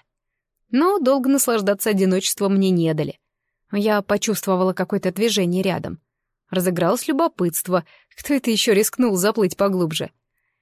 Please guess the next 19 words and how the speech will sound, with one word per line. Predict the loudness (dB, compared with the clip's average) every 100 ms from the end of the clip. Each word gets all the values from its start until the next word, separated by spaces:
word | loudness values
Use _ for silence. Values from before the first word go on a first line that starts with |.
| _
И | -6
черт, | -2 0 -2
я | -2 -2 -2
от | -2
неожиданности | 0 0 2 2 2 2 0 -2
ушла | -4 0 0
с |
головой | 2 2 2 2
под | 2 2
воду, | 2 0 -2 -16 _
забыв | 0 2 4 2
закрыть | 2 2 2 2
рот, | 2 0 -2 -8 _ _ _
и | -4
тут | -4 -4 -2
же | -2
почувствовала, | -2 -4 -4 -2 0 0 0
что | 0 0
захлебываюсь. | 0 0 -2 0 -2 -4 -6 -10